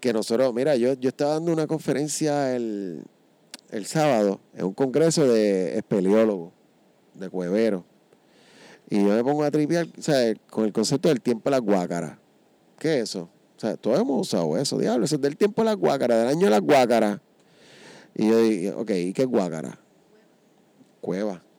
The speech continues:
Guácara es cueva. Diablo, los cueveros, muy pocos de ellos sabían que guácara quiere decir hue-, cueva. Entonces, estamos hablando del tiempo de las cuevas. ¿Y por qué decimos del tiempo de las cuevas? Porque, ¿por qué usamos el tiempo del año de la yuca?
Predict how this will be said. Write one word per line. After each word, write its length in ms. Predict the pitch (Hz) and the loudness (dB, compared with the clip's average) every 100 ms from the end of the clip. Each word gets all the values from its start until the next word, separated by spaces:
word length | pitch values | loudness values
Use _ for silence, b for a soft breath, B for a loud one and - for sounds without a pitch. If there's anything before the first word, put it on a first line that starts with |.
| _ _ b b b - | _ _ b b b -6
Guácara 340 | 98 123 180 | -2 0 0
es 60 | 170 | -2
cueva. 480 | - 131 147 92 73 | 0 2 2 0 -4
Diablo, 260 | 123 180 156 | 0 2 2
los 120 | 123 | 2
cueveros, 440 | 127 117 185 185 | 2 4 4 2
muy 200 | 131 160 | 2 2
pocos 360 | 170 190 202 139 | 2 2 2 4
de 80 | 143 | 4
ellos 220 | 208 180 | 6 4
sabían 360 | 151 139 185 | 4 4 2
que 200 | 160 131 | 0 -4
guácara 520 | 117 127 208 175 139 120 | -2 2 2 4 0 2
quiere 200 | 113 127 | 2 2
decir 220 | 127 131 | 0 0
hue-, 200 | 107 107 | 0 -2
cueva. 400 | - 110 98 90 | -2 0 0 -2
Entonces, 260 | 76 - 160 | -4 0 0
estamos 280 | 147 143 | 2 0
hablando 300 | 175 175 202 | 2 2 2
del 100 | 190 | 2
tiempo 360 | 127 131 143 180 | 2 0 2 4
de 100 | 185 | 4
las 140 | 160 - | 2 0
cuevas. 500 | - 135 165 131 113 | 0 2 4 4 2
¿Y 60 | |
por 160 | 107 110 | 0 -2
qué 100 | 143 | -2
decimos 280 | 156 269 254 | -2 0 2
del 140 | 220 | 2
tiempo 260 | 190 165 147 | 0 -2 -2
de 80 | |
las 40 | 139 | -6
cuevas? 460 | - 92 85 80 - b b b b b b | -4 -4 -4 -8 -12 b b b b b b
Porque, 260 | - 60 | -12 -12
¿por 760 | - - _ _ _ - _ _ | -14 -16 _ _ _ -20 _ _
qué 100 | - | -4
usamos 240 | 180 220 233 | 0 2 2
el 80 | 180 | 0
tiempo 300 | 185 170 165 | -2 0 2
del 120 | 147 | 2
año 180 | 160 170 | 2 0
de 40 | |
la 100 | 156 | 2
yuca? 440 | 120 117 101 87 | 2 0 -2 -8